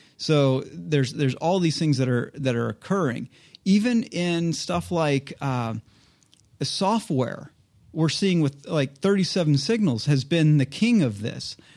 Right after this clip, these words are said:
The, they have actually built an audience that became their customer base.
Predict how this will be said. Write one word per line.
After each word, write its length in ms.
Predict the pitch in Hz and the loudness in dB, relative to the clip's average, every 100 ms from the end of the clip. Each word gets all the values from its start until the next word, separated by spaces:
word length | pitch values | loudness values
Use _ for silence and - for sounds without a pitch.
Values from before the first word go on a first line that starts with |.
| _ | _
The, 380 | 143 165 - - | 0 0 -2 -8
they 280 | 170 151 190 | -2 2 4
have 280 | 196 156 139 - 131 - | 2 2 -2 -8 -8 -6
actually 440 | 143 156 - 165 131 | -4 -4 -2 0 0
built 640 | 98 156 175 170 165 - - _ _ _ _ _ _ | 0 2 4 2 -2 -14 -20 _ _ _ _ _ _
an 160 | 160 147 | 0 0
audience 840 | - 185 202 202 160 123 120 - - | 0 0 2 4 4 4 0 -4 -4
that 320 | 135 156 151 | 0 0 2
became 880 | 139 143 - 185 185 180 170 160 156 _ - | -2 -2 0 2 4 2 2 0 -4 _ -12
their 360 | 147 139 147 | -2 0 2
customer 680 | 143 - 190 175 - 139 123 | -2 -4 -2 -2 0 2 2
base. 540 | 107 120 98 - - | 0 -6 -8 -12 -14